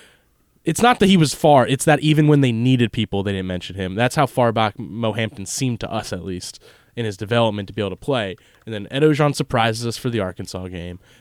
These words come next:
and says, "Grant Delpit's gonna take the week off. Mo Hampton's gonna play." Surprises, but makes sense. You know, Grant Delpit clearly needed to rest. Mo Hampton,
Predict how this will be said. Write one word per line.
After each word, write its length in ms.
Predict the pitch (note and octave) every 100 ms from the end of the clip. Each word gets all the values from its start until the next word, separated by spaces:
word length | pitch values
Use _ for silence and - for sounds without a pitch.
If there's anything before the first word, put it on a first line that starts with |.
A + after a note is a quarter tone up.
| -
and 120 | G#2
says, 360 | - F#2+ F#2 -
"Grant 220 | A2+ G#2+
Delpit's 260 | G#2+ - -
gonna 120 | G#2
take 180 | G#2+ G2
the 80 | G#2
week 180 | G2+
off. 380 | G2 F2+ F2+ - _ _ _ - _ -
Mo 140 | F#2+
Hampton's 280 | F#2+ F#2 -
gonna 140 | A2+ G#2+
play." 320 | G#3 C3+ - _ _ -
Surprises, 560 | - C#3+ A#2 A#2+ B2
but 100 | A#2
makes 240 | A#2+ A2+ -
sense. 320 | D3+ G#2 -
You 60 | A2+
know, 240 | G#2+ G2+ _ -
Grant 200 | A#2+ A2
Delpit 280 | A2+ - -
clearly 400 | - C#3+ C#3 B2+
needed 160 | B2+
to 60 | A#2+
rest. 400 | G#2 G2+ G2 - - _ _
Mo 120 | A2+ G#2+
Hampton, 500 | G#2+ F#2+ G#2+ G2+